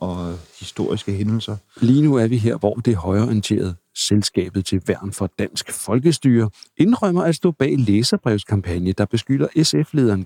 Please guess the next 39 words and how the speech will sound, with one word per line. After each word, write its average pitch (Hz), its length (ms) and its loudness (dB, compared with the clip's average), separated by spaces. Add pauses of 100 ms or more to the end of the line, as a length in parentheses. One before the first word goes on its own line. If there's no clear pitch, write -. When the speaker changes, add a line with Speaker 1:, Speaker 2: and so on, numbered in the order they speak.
Speaker 2:
Gert 85 180 -4 (100)
Petersen 120 640 -4
for - 160 -8
at 107 160 -4
have 101 140 0
løjet 98 520 0
om 107 200 -2
sit 104 240 -4
medlemskab 101 720 0
af 107 120 -2
Nazistisk 104 760 -2
Ungdomskorps 90 1000 -6
for - 80 -10
femogfyrre - 760 -10
år - 160 -10
siden. 80 420 -6 (400)
Speaker 1:
Ja, 90 120 0 (100)
det - 60 -6
er - 20 -2
sjovt. 87 200 -2
Det 95 80 -2
kan 101 40 0
jeg 95 80 0
huske, 98 180 -10
pludselig 120 220 -4
var 98 100 2
der 98 80 -2
noget 98 180 0
med, 98 120 0
han 90 120 -2
havde, 90 160 -2
og - 120 -6
det 101 60 0
var 87 40 0
noget 110 160 2
med, 113 60 2
at 87 60 0
han 82 100 -4 (120)
havde 131 280 4